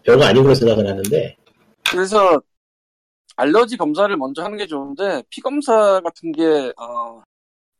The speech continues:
Speaker 2: 여러 회사에서 하는지는 제가 잘 몰라요. 저는 제가 다니는 내과 회사에서 그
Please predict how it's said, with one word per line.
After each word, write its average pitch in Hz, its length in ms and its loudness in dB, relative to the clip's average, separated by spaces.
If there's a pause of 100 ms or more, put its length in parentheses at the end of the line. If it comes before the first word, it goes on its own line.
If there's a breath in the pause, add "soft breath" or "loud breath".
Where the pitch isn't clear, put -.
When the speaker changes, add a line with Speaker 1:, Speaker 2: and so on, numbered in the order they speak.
(480 loud breath)
Speaker 2:
여러 269 500 2 (140)
회사에서 262 440 -6
하는지는 240 440 -12
제가 196 140 -6
잘 185 140 -4
몰라요. 143 540 -4
저는 143 420 -12
제가 143 360 -2
다니는 139 360 -10
내과 151 240 -4
회사에서 135 420 -10 (1080)
그 - 180 -10